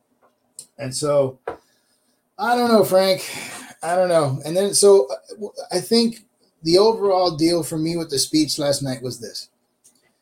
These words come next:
Outside of the, uh,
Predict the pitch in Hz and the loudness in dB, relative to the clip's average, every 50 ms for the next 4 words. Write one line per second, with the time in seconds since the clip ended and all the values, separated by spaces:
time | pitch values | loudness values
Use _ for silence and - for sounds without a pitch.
0 | _ _ _ _ _ _ _ _ _ _ _ - 160 190 208 185 - - 196 196 | _ _ _ _ _ _ _ _ _ _ _ -2 -2 -2 -2 -2 -2 0 2 2
1 | 196 190 190 180 165 160 160 156 151 147 143 131 127 - - - _ _ - 135 | 2 4 4 4 6 4 4 4 2 0 -2 -6 -10 -12 -14 -16 _ _ -14 -6
2 | 131 147 151 147 143 135 131 127 120 113 110 107 | -4 -2 -2 0 0 0 0 0 0 -2 -2 -4